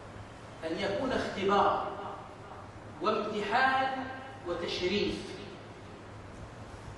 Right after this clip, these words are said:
شوف، تستخلف واحد إيه؟ اختبارا له، تشريفا له. نيجي مثلًا دكتور في الجامعات في الطب، والطالب مثلًا في، في الامتياز.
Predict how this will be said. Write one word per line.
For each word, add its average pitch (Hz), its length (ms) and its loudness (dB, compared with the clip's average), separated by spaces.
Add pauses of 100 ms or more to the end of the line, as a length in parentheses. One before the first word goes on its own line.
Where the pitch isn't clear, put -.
(400)
شوف، 170 80 -4 (120)
تستخلف 196 400 2
واحد 233 220 6
إيه؟ - 200 6 (680)
اختبارا 175 380 6
له، 147 280 4 (1040)
تشريفا 202 580 4
له. 240 480 6 (840)
نيجي 196 180 -6
مثلًا 208 360 0 (3000)
دكتور 165 300 4
في - 80 2
الجامعات - 580 6 (880)
في 170 60 -6
الطب، - 420 4 (960)
والطالب 277 640 6
مثلًا 240 200 0
في، 220 340 -2
في 208 60 -2
الامتياز. 202 600 2